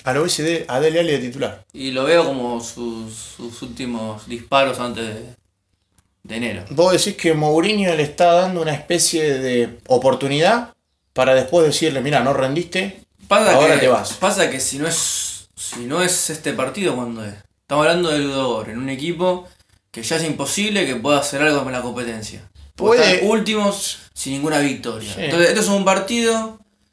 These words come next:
Speaker 2: en el cual vos sabés que el Last de Minsk y, y el Royal Antwerp van a disputarse a ver cuál de los dos hace más daño al otro. Entonces vos sabés que, bueno, que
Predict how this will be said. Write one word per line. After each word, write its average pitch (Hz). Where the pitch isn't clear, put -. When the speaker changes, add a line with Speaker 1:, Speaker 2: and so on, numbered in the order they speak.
Speaker 2:
en 131
el 143
cual 123
vos 160
sabés 127
que -
el 139
Last 180
de 160
Minsk 113
y, 120
y 131
el 131
Royal 165
Antwerp 220
van 143
a 143
disputarse 202
a 131
ver 143
cuál 170
de 165
los 156
dos 196
hace 147
más 139
daño 143
al 147
otro. 190
Entonces 131
vos 147
sabés 156
que, 175
bueno, 147
que 117